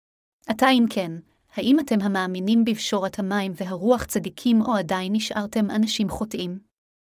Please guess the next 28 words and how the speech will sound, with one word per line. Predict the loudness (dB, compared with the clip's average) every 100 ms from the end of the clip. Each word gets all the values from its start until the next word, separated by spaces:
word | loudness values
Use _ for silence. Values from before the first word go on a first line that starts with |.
| _ _ _ _ _ -2
אתם | 4 4
צדיקים | 4 2 0 2 2
עתה. | 2 0 -4 -4 _ _ _ _ _ _ _ _ _ -2
התנ״ך | 4 6 6 6
אומר | 6 6 6
לנו | 2 0
שאלוהים | -2 0 0 0 2 4 2
הוא | -2 -10 _
נאמן | -2 0 0 2 2 2
וצדיק, | 0 -2 -2 -6 -8 _ -10
הוא | -6
כה | 4 6
נאמן | 6 2 0 0 0
וצדיק | 0 -2 0 -2 -2
שהוא | -4 -2 -2
מחק | -2 0 0 0
את | -4
כל | 2 2
חטאינו | 2 -2 -2 2 2 2
אחת | 0 -4 -2 -2
ולתמיד | -2 -2 2 0 2
עם | 2
טבילתו | 2 0 -2 2 2 2
ושפיכת | -2 -4 -4 -4 -2
דמו. | -2 -2 -4 -12 _ _ _ _ _ _ _ _ _ _
על | 4 6
ידי | 6 4 2
אמונה | 2 4 4